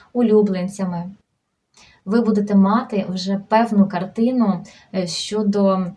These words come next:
е, свого стану здоров'я, або ж, е, знайдете потрібну людину для допомоги у ваших, ем, проєктах.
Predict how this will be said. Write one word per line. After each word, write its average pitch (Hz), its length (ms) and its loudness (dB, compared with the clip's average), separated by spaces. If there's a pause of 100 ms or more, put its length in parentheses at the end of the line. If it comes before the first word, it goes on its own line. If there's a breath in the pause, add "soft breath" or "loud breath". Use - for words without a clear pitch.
(400)
е, 190 40 -4
свого 226 320 -4
стану 226 320 2
здоров'я, 180 800 -4
або 190 380 -4
ж, 214 320 -6
е, 190 160 -2
знайдете 202 760 -2 (340 loud breath)
потрібну 214 460 0
людину 214 400 2
для 208 420 2
допомоги 202 680 2
у 175 80 -4
ваших, 196 680 -2
ем, 165 720 -4 (260)
проєктах. 196 640 -2